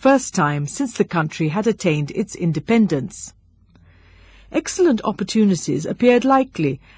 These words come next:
and the opening of a branch office was recommended. But the report cautioned, "It should, however, be emphasized that if it is decided to open a branch office, the strongly held view of several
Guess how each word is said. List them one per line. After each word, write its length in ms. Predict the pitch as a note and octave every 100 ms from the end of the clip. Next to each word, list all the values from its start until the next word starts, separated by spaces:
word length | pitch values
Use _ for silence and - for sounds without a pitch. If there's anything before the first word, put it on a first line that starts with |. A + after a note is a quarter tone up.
| -
and 140 | - A3
the 80 | A#3+
opening 380 | C#4+ E4+ E4 B3+
of 100 | F#3+
a 60 |
branch 420 | F#3 F3+ G#3 F#3 -
office 420 | - G3 - D3 -
was 140 | F#3
recommended. 840 | G3+ F#3+ A3 C4 B3 - C#3+ C3 - _ _ _ - - -
But 140 | B3
the 100 | B3
report 500 | A#3 A#3+ C#4+ B3+ B3
cautioned, 720 | - A#3+ A3 - A3 G#3+ G#3 - _ _ _ _ - _ _
"It 180 | - C4
should, 320 | - - G#4+ -
however, 440 | D#4+ C4 A#3 G#3
be 180 | G3 G3+
emphasized 920 | A#3+ C4 A#3+ - C#3+ C#3 D3 - - - _ _
that 200 | A#3 - -
if 160 | D4
it 80 | -
is 140 | F4 -
decided 640 | A3 - G#3 G#3 E3 D3
to 180 | - -
open 320 | C4 D4 G#3
a 60 | D#3+
branch 400 | F#3+ E3+ D#3 -
office, 500 | - - - - - - - -
the 80 | G#3
strongly 520 | - - C4+ F4+ F4
held 300 | G#3+ A3 G3
view 280 | D#3 G#3 G#3+
of 120 | E3
several 480 | - - A3 F3+ D#3+